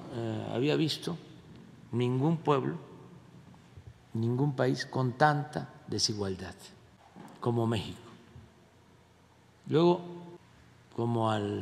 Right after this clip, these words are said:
los veinte años que Humboldt estuvo aquí, como mil ochocientos cuatro, ¿no?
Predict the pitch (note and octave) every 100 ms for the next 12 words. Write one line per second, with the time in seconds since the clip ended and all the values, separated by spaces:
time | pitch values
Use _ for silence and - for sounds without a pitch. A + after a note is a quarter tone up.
0 | F#2+ - - - - A#2 A2 A2+ E3+ F#3
1 | D#3+ D#3 D#3 F3 - - - - - C#3
2 | D#3+ D3 C#3 B2 - C#3+ C3 - D3+ C#3+
3 | - - - - - - - - - -
4 | - - A#2 A#2 B2+ D3 B2+ A#2+ C3 C3+
5 | C3 B2+ - C3 C#3 - A2 A2